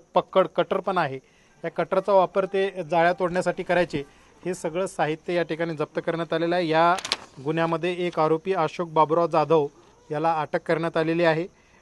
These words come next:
दोन आरोपी यामध्ये फरार आहेत आणि एक विधी संघर्षग्रस्त बालक आहे, त्यालाही, अ, पोलिसांनी त्याच्या नातेवाईकाच्या ताब्यात, अ, दिलेला आहे. एकंदरीत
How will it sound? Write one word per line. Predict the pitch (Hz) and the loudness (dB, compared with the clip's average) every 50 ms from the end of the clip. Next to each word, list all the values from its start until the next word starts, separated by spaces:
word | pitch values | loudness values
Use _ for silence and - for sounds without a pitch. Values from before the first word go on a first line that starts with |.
| _ _ 123 | _ _ -14
दोन | 117 147 151 170 175 170 | -4 0 0 2 4 6
आरोपी | 165 165 165 165 - 185 175 170 | 6 6 4 2 0 -2 0 2
यामध्ये | 170 165 160 160 160 147 160 165 160 165 - 170 - _ - | 2 2 2 0 0 -2 0 0 0 -2 -4 -10 -20 _ -6
फरार | 147 147 160 175 175 | -2 2 2 4 4
आहेत | 170 156 165 175 - - | 4 2 0 -4 -6 -12
आणि | 175 185 202 208 | -12 -8 -6 -8
एक | 214 208 - | -8 -8 -10
विधी | 131 131 143 165 190 | -12 -10 -6 -6 -6
संघर्षग्रस्त | 185 - 175 170 170 170 160 - 156 160 165 160 - 165 | -6 -6 -6 -4 -4 -4 -4 -4 -6 -6 -6 -6 -6 -4
बालक | 151 151 147 151 147 151 | -4 -2 -2 -4 -4 -4
आहे, | 147 135 123 117 - - - _ _ _ _ _ _ _ - | -6 -6 -8 -10 -14 -20 -20 _ _ _ _ _ _ _ -6
त्यालाही, | 151 143 151 151 160 170 175 175 175 180 165 | -4 -2 -2 0 0 0 -2 -2 -2 -2 -2
अ, | 160 156 151 151 147 147 147 143 - 285 277 277 285 285 294 285 285 269 254 214 180 - | 0 0 0 0 0 0 -2 -2 -4 -8 -12 -10 -10 -12 -12 -12 -12 -14 -16 -16 -10 -6
पोलिसांनी | 151 151 156 151 - 156 156 160 | -6 -6 -6 -4 -6 -8 -8 -6
त्याच्या | 156 160 - 165 | -8 -8 -8 -6
नातेवाईकाच्या | 160 160 - - 156 151 - - 143 - 156 - | -10 -10 -8 -6 -6 -6 -6 -8 -8 -8 -8 -6
ताब्यात, | 147 139 135 147 147 - - - 156 147 139 143 - _ _ - - - 180 208 220 | -6 -6 -4 -6 -8 -8 -10 -10 -8 -6 -6 -8 -10 _ _ -20 -20 -20 -20 -14 -10
अ, | 143 139 139 135 135 135 120 120 | -6 -4 -4 -2 -4 -6 -8 -8
दिलेला | 139 139 147 165 170 180 | -8 -2 0 2 6 6
आहे. | 170 156 147 160 - - - - - _ _ _ _ - - - _ - - | 6 6 6 0 -8 -10 -18 -20 -20 _ _ _ _ -20 -20 -20 _ -14 -8
एकंदरीत | 147 143 - 175 170 170 170 175 185 202 | -8 -6 -4 -2 -2 0 0 0 0 0